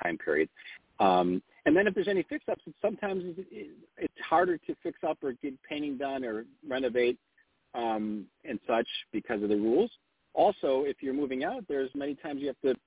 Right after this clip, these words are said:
preset times to move out and pay move-out fees and et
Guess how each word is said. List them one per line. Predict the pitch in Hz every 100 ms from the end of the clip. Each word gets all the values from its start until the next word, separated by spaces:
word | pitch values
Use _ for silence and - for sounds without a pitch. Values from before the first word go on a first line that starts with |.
| -
preset | 147 - - 135 - -
times | 131 131
to | 135
move | 120 113
out | 127 131
and | 113 107
pay | - 120
move-out | 117 113 117 113 -
fees | 113 110 113 104
and | 92
et | 92